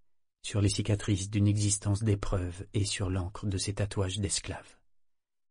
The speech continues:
Elle dégouttait de son menton mal rasé. Il se taisait et Yémin ferma ses oreilles aux propos de Kala. Il en écouta la musique, en revanche, et sut qu'elle parlait d'amour,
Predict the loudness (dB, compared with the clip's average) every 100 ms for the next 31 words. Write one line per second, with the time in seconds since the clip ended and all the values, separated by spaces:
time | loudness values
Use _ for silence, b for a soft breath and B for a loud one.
0 | _ _ _ -2 0 0 2 2 2 -4
1 | -2 -2 0 -2 0 2 4 4 0 0
2 | 0 -2 -2 -4 -6 -12 _ _ _ _
3 | _ _ _ _ _ _ _ _ _ _
4 | _ _ _ -2 0 2 0 2 4 6
5 | 4 4 2 4 6 6 6 4 4 4
6 | 2 2 4 4 4 2 0 -2 0 0
7 | 0 -2 -6 -6 -12 _ _ _ _ _
8 | _ _ _ _ _ 0 2 4 6 4
9 | 2 -2 0 0 2 0 -2 -6 -8 -8
10 | -6 -4 -4 -6 -8 -12 -12 _ _ _
11 | _ _ _ -4 -2 0 0 -2 -2 -2
12 | -2 -2 0 0 2 0 -4 -14